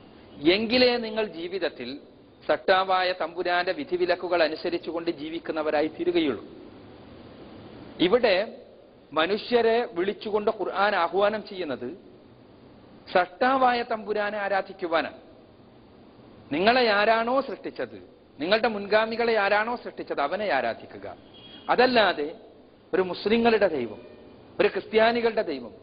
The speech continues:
ഒരു ഹിന്ദുക്കളുടെ ദൈവം, ഓരോരുത്തരും അവരുടെ ദൈവത്തെ ആരാധിക്കട്ടെ, ഈ സങ്കല്പനം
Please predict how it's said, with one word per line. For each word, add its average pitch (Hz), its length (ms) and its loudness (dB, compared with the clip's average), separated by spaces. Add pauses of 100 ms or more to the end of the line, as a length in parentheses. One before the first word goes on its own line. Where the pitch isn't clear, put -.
(120)
ഒരു 180 100 0
ഹിന്ദുക്കളുടെ 214 640 0
ദൈവം, 135 280 -6 (1000)
ഓരോരുത്തരും 226 760 4
അവരുടെ 214 300 2
ദൈവത്തെ 208 440 0
ആരാധിക്കട്ടെ, 135 540 0
ഈ 202 140 -4
സങ്കല്പനം 185 840 -2